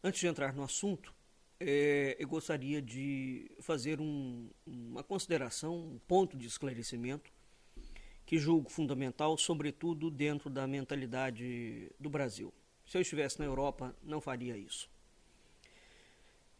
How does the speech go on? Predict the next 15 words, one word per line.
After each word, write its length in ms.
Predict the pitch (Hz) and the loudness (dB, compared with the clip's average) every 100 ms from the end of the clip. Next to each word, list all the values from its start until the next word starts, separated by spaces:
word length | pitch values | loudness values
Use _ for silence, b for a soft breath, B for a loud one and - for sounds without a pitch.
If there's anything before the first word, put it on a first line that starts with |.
| - | 2
Ahn, 420 | 170 180 180 175 - - - - | 8 10 10 8 4 -12 -20 -2
<clears throat> 340 | 180 190 160 - - - _ - - _ _ _ _ - _ _ _ - - | 4 6 6 0 -18 -20 _ -20 -20 _ _ _ _ -20 _ _ _ -12 2
a 100 | 180 | 4
historiografia 640 | - 240 233 185 135 147 | 8 8 10 8 6 2
brasileira, 640 | 135 127 139 175 156 110 107 - - - _ - - | 0 -2 4 6 6 2 -8 -20 -20 -20 _ -20 -8
salvo 380 | - 185 165 151 | 2 4 6 4
algumas 380 | 143 147 135 | 4 0 0
exceções, 760 | 135 - 123 - 156 123 - - - - - - - - - - | -2 -4 -2 0 0 -2 -6 -8 -14 -20 -20 -20 -20 -20 -20 -4
que 100 | 135 | -2
a 60 | |
gente 380 | 123 156 - 131 | 0 -2 -2 -4
literalmente 720 | 123 196 185 143 127 135 - | -2 0 2 4 4 0 -4
conta 280 | - 170 135 | 0 0 2
nos 220 | 123 104 | -2 -2
dedos, 400 | 117 160 113 - | 0 0 0 -10